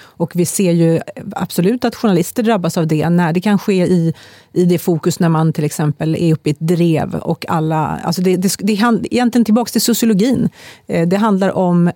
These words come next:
eh, vad som är i den momentana dominerande kod. Och i ett drev är plötsligt den dominerande koden att man är väldigt kritisk på ett sätt som kanske inte alltid har, vad ska jag säga, botten i, i,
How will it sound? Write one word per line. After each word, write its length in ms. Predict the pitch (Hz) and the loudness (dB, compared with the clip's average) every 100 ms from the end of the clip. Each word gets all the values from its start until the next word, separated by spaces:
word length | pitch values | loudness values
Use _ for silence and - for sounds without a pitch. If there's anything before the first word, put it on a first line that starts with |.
| - | -2
eh, 260 | 175 175 175 | 0 0 0
vad 300 | 175 185 180 | 0 0 0
som 220 | - 196 | 0 2
är 420 | 165 170 165 165 - | 2 0 0 -2 -2
i 140 | 185 | 0
den 120 | 170 175 | 2 4
momentana 760 | 175 170 170 175 160 160 156 | 4 2 2 0 0 0 0
dominerande 440 | 165 175 170 156 170 | 2 4 4 2 0
kod. 460 | - 311 - 208 - _ | -2 -2 -2 -4 -6 _
Och 200 | - 185 | -4 0
i 60 | |
ett 140 | 185 175 | 0 2
drev 280 | 220 277 254 | 2 2 2
är 40 | |
plötsligt 280 | 233 202 170 | 0 -2 2
den 120 | 170 | 2
dominerande 440 | 170 165 165 156 | 4 2 2 0
koden 340 | 160 156 156 156 | 0 -2 0 -2
att 100 | 156 | -2
man 140 | 170 | 0
är 220 | 190 247 | 2 2
väldigt 260 | 208 170 - | 2 0 -2
kritisk 420 | - 151 - - | -4 -4 -4 -8
på 80 | - | -8
ett 100 | 151 | -6
sätt 180 | 151 - | -6 -4
som 140 | 160 | -4
kanske 260 | 151 156 147 | -4 -4 -2
inte 300 | 156 - - | -4 -4 -4
alltid 340 | 156 151 - | -4 -4 -4
har, 360 | 160 156 143 170 - - _ _ 175 | -2 0 -2 -6 -12 -20 _ _ -14
vad 40 | |
ska 100 | - | -8
jag 60 | 170 | -4
säga, 160 | 160 | -2
botten 440 | 170 170 - 170 160 | 0 -2 -6 -4 -2
i, 40 | |
i, 520 | 160 - 170 156 151 | -2 -2 -2 0 -2